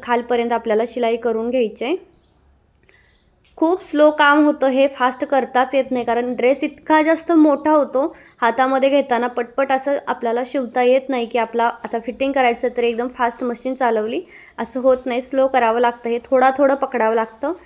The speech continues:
एकदम जर सगळं पकडलं तर प्रॉब्लेम येतो त्यासाठी. त्यानंतर आता इथं छोटीशी ना कट द्यायचं आपल्याला कैचीने, बघा इथे,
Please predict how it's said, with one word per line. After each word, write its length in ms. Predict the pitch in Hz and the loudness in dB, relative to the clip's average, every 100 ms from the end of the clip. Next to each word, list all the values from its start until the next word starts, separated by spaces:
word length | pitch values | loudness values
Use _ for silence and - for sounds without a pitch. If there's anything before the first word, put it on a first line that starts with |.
| - _ | -20 _
एकदम 320 | 247 240 285 | -8 -2 0
जर 120 | 285 302 | 2 2
सगळं 340 | 302 262 277 | 0 2 2
पकडलं 440 | 285 285 285 254 262 269 | 0 0 0 0 -2 -2
तर 120 | 277 - - | -4 -6 -2
प्रॉब्लेम 420 | 285 220 220 220 | 0 0 -2 -2
येतो 180 | 214 240 | -4 -4
त्यासाठी. 680 | 240 233 220 208 262 359 - _ _ _ _ | -4 -6 -8 -8 -6 -6 -10 _ _ _ _
त्यानंतर 380 | 277 294 311 302 | 0 2 4 2
आता 160 | 294 302 | 2 2
इथं 200 | 294 294 294 | 0 -2 -2
छोटीशी 420 | 285 277 277 311 | -4 -4 -6 -2
ना 120 | 285 | -2
कट 280 | 294 - 302 | -2 0 0
द्यायचं 300 | 269 254 233 | 2 0 0
आपल्याला 240 | 220 214 | -2 -2
कैचीने, 460 | 220 226 220 214 208 | -2 -4 -6 -6 -6
बघा 200 | 208 202 | -4 -6
इथे, 360 | 202 208 247 | -8 -8 -10